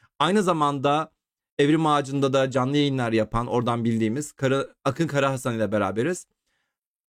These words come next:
Aslında Akın'ın çok güzel bir çalışma konusu var. E, tardigratlar üzerine çalışıyor.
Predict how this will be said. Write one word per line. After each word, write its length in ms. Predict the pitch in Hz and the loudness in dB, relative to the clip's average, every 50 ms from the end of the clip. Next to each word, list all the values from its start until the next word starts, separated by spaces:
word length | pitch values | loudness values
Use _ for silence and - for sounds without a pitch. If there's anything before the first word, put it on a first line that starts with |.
| _ | _
Aslında 340 | - - - - 175 190 208 | -6 -6 -6 -4 0 0 2
Akın'ın 260 | 175 160 - 180 208 | 2 2 0 0 0
çok 180 | 202 - 180 147 | 0 0 -2 -2
güzel 240 | 139 123 139 135 135 | 0 2 2 2 2
bir 60 | 131 | 0
çalışma 340 | - 143 131 127 - 139 131 | 0 -2 -2 0 -2 -4 -2
konusu 320 | - 123 113 107 - - | -2 -2 -4 -2 -2 0
var. 300 | 131 147 175 185 - - - - - | 0 0 0 -2 -6 -10 -8 -4 0
E, 180 | 127 117 120 | 0 0 0
tardigratlar 640 | 120 139 135 139 135 135 143 127 139 135 131 - 147 | 0 0 0 0 0 0 0 0 0 0 0 0 -2
üzerine 260 | 135 120 123 110 110 | 0 0 0 -2 -2
çalışıyor. 560 | - - 117 107 104 101 - 117 123 151 170 | -2 0 0 0 0 0 -2 -2 -2 -2 -4